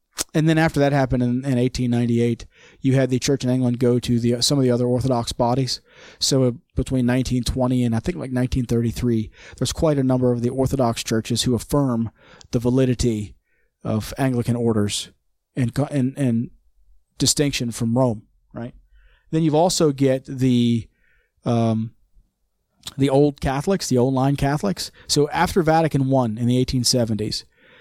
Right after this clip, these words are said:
this is when the, uh, Rome decided to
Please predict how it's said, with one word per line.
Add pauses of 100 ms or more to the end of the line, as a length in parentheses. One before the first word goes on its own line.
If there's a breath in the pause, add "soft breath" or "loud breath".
(420 soft breath)
this
is
when
the,
uh, (100)
Rome
decided (220)
to